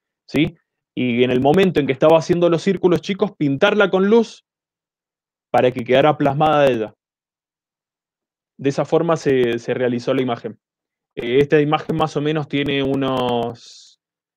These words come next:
treinta a cuarenta segundos, más o menos aproximadamente. Ahora pasamos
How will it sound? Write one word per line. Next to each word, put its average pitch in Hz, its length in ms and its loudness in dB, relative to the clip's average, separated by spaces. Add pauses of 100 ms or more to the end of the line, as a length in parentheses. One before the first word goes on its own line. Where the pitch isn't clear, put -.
(1200)
treinta 160 400 2
a 123 80 2
cuarenta 139 340 0
segundos, 139 500 0
más 123 160 -10
o 131 60 -6
menos 127 220 -6
aproximadamente. 123 840 -6 (4000)
Ahora 131 180 2
pasamos 151 580 -2